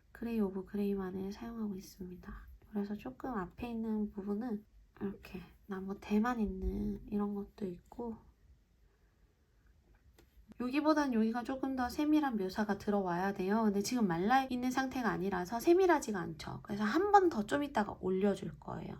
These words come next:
반다이크 그린만을 사용해서 가장 앞에 있는 친구들,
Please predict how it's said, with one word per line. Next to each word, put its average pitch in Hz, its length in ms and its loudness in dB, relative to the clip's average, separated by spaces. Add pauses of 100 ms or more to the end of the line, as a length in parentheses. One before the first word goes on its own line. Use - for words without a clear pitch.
반다이크 269 960 2
그린만을 226 640 -2
사용해서 214 1040 -6
가장 247 480 4
앞에 269 300 -4
있는 208 220 -2
친구들, 247 540 -6